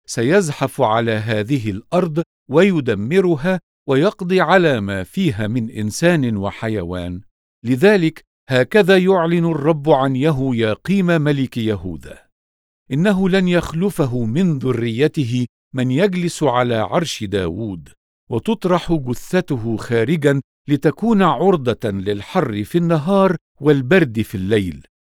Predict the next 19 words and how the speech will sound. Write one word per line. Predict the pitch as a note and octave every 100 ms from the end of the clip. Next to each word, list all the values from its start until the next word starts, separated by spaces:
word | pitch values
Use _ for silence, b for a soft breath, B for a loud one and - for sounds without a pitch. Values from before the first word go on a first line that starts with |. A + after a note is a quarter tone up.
| _ _
وأعاقبه، | F3+ A3 F3 F#3 E3+ - E3 C3 E2 D#2 _ _ -
وأعاقب | F#2+ A2 A2 F3 F#3 - B2+
ذريته | A#2 G2+ E3 D#3+ C3+ A#2+ D3+ F#3 E3 D3+
وعبيده | D#3+ C#3+ G3 F3 D3+ G#3+ D3+ A#2+ G#2+ G#2+
لإثمهم، | G#2 G#2+ F#2 A#2 C3 G2 D2+ D2 _ _ -
وأوقع | A#2 - G3+ G3 - D3+ C#3
بهم | C3 C#3+ G2+ E2 E2+
وبجميع | G#2 G#2+ G#2 B2 E3 G3+ B2
أهل | A#2+ F3+ A2+ A2 A2+ -
أورشليم | E3+ C#3+ B2 C3 B2+ F#3+ G3 F3 - _
وبرجال | A#2+ B2+ A3 G3 D3+ E3+ C#3
يهوذا | A#2 G#2+ G#2+ F3+ A#2 C#3+ C#3+ - _ -
جميع | A2+ A#2 F#3+ A3+ F#3 F#3
ما | F3 F3
قضيت | - C#3+ E3+ F#3+ -
به | C#3+ E3 A#2+ A2+ G#2+
من | G2+ G2+
شر | - G#3+ F#3 F3+ F#3
عليهم، | C#3 B2+ C#3+ B2+ C#3 C3+